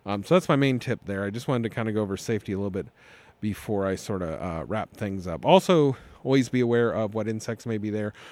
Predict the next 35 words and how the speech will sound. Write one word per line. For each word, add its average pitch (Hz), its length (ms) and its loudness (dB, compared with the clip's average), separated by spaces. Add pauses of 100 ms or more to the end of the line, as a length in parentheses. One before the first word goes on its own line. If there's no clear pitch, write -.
(160)
Right 143 160 4
now, 147 140 6
for 147 160 0
instance, 139 340 -6
my 127 140 -2
lawn 127 320 0
is 120 260 -4
full 127 260 -4
of 120 320 0
paper 185 280 -2
wasps, - 500 -6 (720)
who 117 180 -4
are 117 380 -2
currently 196 500 2 (380)
probably 185 320 6
eating 131 560 2 (1200)
bugs 113 260 0
I 95 100 -2
don't 95 340 -4
like 90 300 -4
in 87 120 -6
<laughs> - 0 -
my 131 200 8
lawn, 110 300 0
I'm 107 120 -2
hoping. 104 400 -6 (460)
Um, 113 140 -4
so 131 120 0
they're 123 80 4
not 123 140 2
that 110 100 0
big 110 160 0
a - 20 -2
deal, 120 180 2
but, 147 220 4